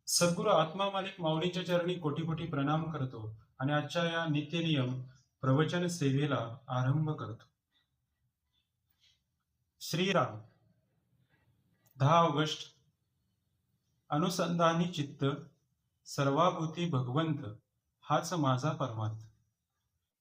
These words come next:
ज्यास पाहिजे असेल हित त्याने ऐकावी माझी मात. जो झाला रामभक्त तेथेच माझा जीव गुंतत. मला राम भक्ताविन काही सत्य सत्य जगी कोणी नाही.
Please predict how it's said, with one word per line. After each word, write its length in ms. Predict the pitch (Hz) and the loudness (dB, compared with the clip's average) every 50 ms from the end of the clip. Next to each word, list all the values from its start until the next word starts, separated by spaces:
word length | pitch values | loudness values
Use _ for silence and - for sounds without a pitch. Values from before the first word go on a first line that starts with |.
| - 127 | -2 2
ज्यास 320 | 151 165 190 180 - - | 4 4 4 4 2 2
पाहिजे 340 | - 175 165 165 170 175 190 | 4 4 4 4 4 4 4
असेल 300 | 190 185 - 202 190 190 | 4 4 2 0 -2 -2
हित 300 | 160 160 175 165 - - - - - - - _ _ _ _ _ _ _ - | 0 0 0 0 0 -2 -6 -14 -18 -20 -20 _ _ _ _ _ _ _ -2
त्याने 260 | 131 131 139 160 143 | 0 2 2 2 0
ऐकावी 540 | 131 120 117 - - - 156 160 160 170 170 | -2 -6 -10 -10 -6 -4 -4 -4 -2 -2 -2
माझी 340 | 165 156 147 131 147 156 | -2 -2 -2 -2 -4 -4
मात. 180 | 156 143 135 113 - - - - _ _ _ _ _ _ _ _ _ _ _ - 127 | -4 -4 -4 -4 -6 -10 -18 -20 _ _ _ _ _ _ _ _ _ _ _ -6 -2
जो 120 | 147 156 | 0 0
झाला 360 | 143 135 131 139 151 165 170 | 2 2 2 4 6 6 6
रामभक्त 600 | 160 151 151 156 175 185 180 180 175 - - - 151 131 120 - - - - _ _ _ _ _ - | 8 8 8 6 6 4 2 2 0 -2 -2 -2 -2 -2 -2 -4 -8 -14 -16 _ _ _ _ _ 0
तेथेच 400 | 143 139 139 151 170 175 170 180 | 0 0 2 2 2 2 2 2
माझा 400 | 175 156 151 143 139 135 160 165 | 0 2 4 4 4 4 4 2
जीव 340 | 156 131 127 151 156 156 151 | 2 2 0 -2 -2 -2 -2
गुंतत. 520 | 135 127 127 127 131 127 - 151 127 135 127 117 110 - - - _ _ _ _ _ _ _ _ _ - | -2 0 2 2 2 2 0 -2 -2 -2 -4 -4 -6 -10 -14 -18 _ _ _ _ _ _ _ _ _ -4
मला 380 | 127 127 135 143 151 156 151 139 | 0 2 4 6 6 6 6 6
राम 260 | 139 147 156 165 160 | 6 4 4 2 0
भक्ताविन 680 | 151 139 139 135 - - 165 160 156 160 156 151 147 | -2 -2 -4 -4 -2 2 2 2 2 2 0 0 -2
काही 580 | 147 - 135 127 123 - 127 113 110 113 - - - - - - _ - | 0 0 0 0 2 2 2 0 0 -2 -6 -10 -14 -18 -20 -20 _ -8
सत्य 440 | - - 165 170 - - - 165 | -2 0 0 0 -2 -2 -2 -2
सत्य 500 | 156 - 170 165 170 - - - 151 131 117 - - - _ _ _ - 127 | -2 0 -2 -4 -6 -6 -4 -2 -2 -2 -2 -4 -8 -18 _ _ _ -6 0
जगी 340 | 127 135 127 165 170 - - | 2 2 2 2 -2 -4 -2
कोणी 320 | 135 135 131 139 156 175 | 0 2 2 4 4 2
नाही. 260 | 170 151 120 104 - | 2 2 0 -2 -4